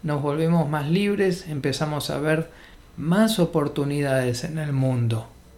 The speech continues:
muchísimas más. Empezamos a entender que se pueden hacer muchísimas cosas. También entendemos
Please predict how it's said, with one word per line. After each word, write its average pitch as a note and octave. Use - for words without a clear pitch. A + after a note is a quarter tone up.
muchísimas D#3
más. A#2+
Empezamos E3+
a E3
entender D3+
que E3
se D#3
pueden E3+
hacer E3
muchísimas D#3+
cosas. -
También D#3
entendemos D3+